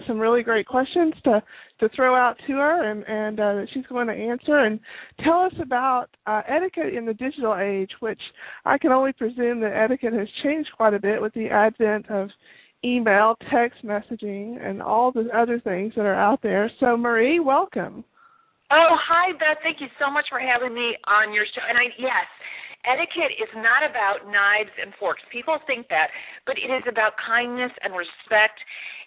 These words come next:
Speaker 2: and dealing with ru-, rude, obnoxious people. Because it seems to me that people who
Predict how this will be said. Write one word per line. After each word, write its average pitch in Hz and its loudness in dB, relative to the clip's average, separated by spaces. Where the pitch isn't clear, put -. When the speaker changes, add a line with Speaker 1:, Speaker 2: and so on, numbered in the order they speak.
Speaker 2:
and 190 2
dealing 247 -4
with 190 -6
ru-, 170 -6
rude, 262 -2
obnoxious 202 0
people. 202 -4
Because 349 -6
it - -8
seems 381 -12
to 339 -6
me 190 -4
that 226 -2
people 349 2
who 233 -4